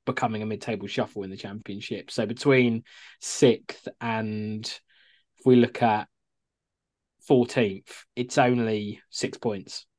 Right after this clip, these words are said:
So it's just, just nuts. And let's just send a note to Norwich. They are, I, I,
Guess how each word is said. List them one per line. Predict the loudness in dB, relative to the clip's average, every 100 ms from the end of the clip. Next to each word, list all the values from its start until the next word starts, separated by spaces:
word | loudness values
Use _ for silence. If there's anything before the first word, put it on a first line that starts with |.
| _
So | -4 -4 -4
it's | -4 -6 -10 -10 -10 -10 -2
just, | -2 -2 -8 -10 -18 _ _ _ -20 -20 0
just | 0 2
nuts. | -4 -6 -18 0
And | 4
let's | 4 4
just | 2 -4 _ _
send | -2 2 4
a |
note | 4 2 0
to | 0
Norwich. | 2 2 0 -2
They | 4 6
are, | 6 6 4 2 -2 -10 _ -8
I, | -6
I, | -4 -6